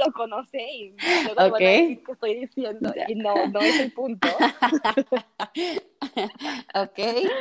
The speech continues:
Speaker 1: Pero, pues, es lo que estamos hablando y se me viene a la mente, no puedo hacer otra cosa.
Speaker 2: Claro, claro, pues uno
Speaker 1: En-,
Speaker 2: habla de sus
Speaker 1: entonces,
Speaker 2: experiencias.
Speaker 1: sí, y entonces era esto como de, es que, este, como, "¿Por qué quieres que vayamos al antro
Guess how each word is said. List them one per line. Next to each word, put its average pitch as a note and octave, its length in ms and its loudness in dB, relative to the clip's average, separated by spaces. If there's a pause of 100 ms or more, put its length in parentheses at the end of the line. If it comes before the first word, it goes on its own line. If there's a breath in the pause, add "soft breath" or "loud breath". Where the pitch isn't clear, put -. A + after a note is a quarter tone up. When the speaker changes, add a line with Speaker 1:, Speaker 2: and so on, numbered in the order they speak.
(760 loud breath)
Speaker 1:
Pero, F4 400 4 (200)
pues, F4 260 4
es F4 160 4
lo F4 140 4
que - 80 -12
estamos D4+ 280 -2
hablando A3+ 380 -2
y G#3 80 -2
se C4 80 -6
me A3+ 100 -2
viene A#3+ 160 -2
a C4+ 40 -4
la A#3+ 80 -4
mente, G3+ 340 -8
no G3 100 -12
puedo A#3 180 -6
hacer A#3 140 -10
otra A3+ 160 -8
cosa. G3+ 120 -2
Speaker 2:
Claro, G#3 380 4
claro, G#3+ 240 -12
pues F#3 160 -20
uno G#3 100 -16
Speaker 1:
En-, B3 60 -6
Speaker 2:
habla B3+ 120 -8
de B3 60 -12
sus A3 160 -8
Speaker 1:
entonces, C#4 100 2
Speaker 2:
experiencias. - 800 -8 (800)
Speaker 1:
sí, G#4 460 0
y B3 140 -8
entonces C#4+ 460 -8 (380)
era C4+ 300 -2
esto C#4+ 240 -8
como A#3+ 300 -4
de, F#3 440 -10
es - 160 -10
que, B3 520 -4 (340)
este, - 840 -10 (500)
como, A#3+ 220 0
"¿Por A#3+ 180 -2
qué C#4+ 160 -2
quieres D#4 260 -4
que D#4 100 -4
vayamos C4 340 -2
al B3+ 100 -2
antro A#3+ 320 -4